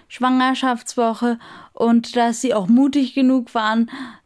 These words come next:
dann eine Notoperation zu machen, mich ins Leben zu holen. Sonst gäbe es mich heute nicht, das hätte ich so nicht überlebt. Und tatsächlich, ähm,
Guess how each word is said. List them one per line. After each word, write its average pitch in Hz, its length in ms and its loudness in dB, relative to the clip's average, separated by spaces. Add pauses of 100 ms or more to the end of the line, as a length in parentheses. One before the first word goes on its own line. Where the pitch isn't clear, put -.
dann 220 280 2
eine 208 280 0
Notoperation 226 960 0
zu 226 120 -4
machen, 208 400 0
mich 208 220 -2
ins 233 200 0
Leben 262 340 2
zu 247 240 0
holen. 240 360 2 (420)
Sonst 233 580 0
gäbe 277 360 0
es 269 180 -2
mich 240 220 2
heute 220 320 0
nicht, 208 320 -2
das 220 260 -2
hätte 220 240 -2
ich 220 200 -6
so 214 140 0
nicht 202 260 0
überlebt. 196 680 -2 (400)
Und 240 340 2 (280)
tatsächlich, 277 840 -2 (280)
ähm, 233 520 2